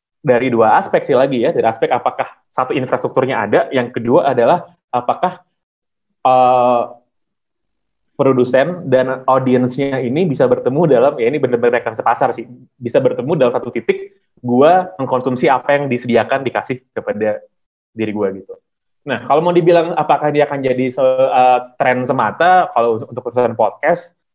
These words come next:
eh, saya rasa enggak. Kenapa? Karena ini adalah, ini bukan suatu platform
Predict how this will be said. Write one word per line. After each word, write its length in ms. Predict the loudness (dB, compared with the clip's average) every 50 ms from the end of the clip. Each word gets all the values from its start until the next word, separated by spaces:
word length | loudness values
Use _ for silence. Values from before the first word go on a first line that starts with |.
| _ -2
eh, 300 | 0 2 2 2 0 0 -2 -2
saya 160 | -2 -2 0
rasa 160 | -2 -2 -4
enggak. 320 | -4 -4 -6 -6 -6 -8 -14 _ _ _ _ _ _
Kenapa? 560 | -10 -6 -6 -6 -2 -2 -4 -4 -4 -10 _ _ _ _ _ _ _ _ _ _ -4
Karena 240 | -2 -2 0 -2 -2
ini 240 | -2 -4 -2 -2
adalah, 400 | 0 2 2 2 2 0 -2 -6 -14 -20 _ _ _ _ _ _ _ _ _ -2
ini 320 | 0 2 2 2 2 2
bukan 720 | 2 0 -2 -4 -4 0 0 2 2 0 -2 -2 -2 -4 -4 -6 -12 -18 _
suatu 400 | -6 -2 -2 0 0 0 -2 0
platform 560 | -2 -4 -4 -4 -2 0 2 2 2 0 -2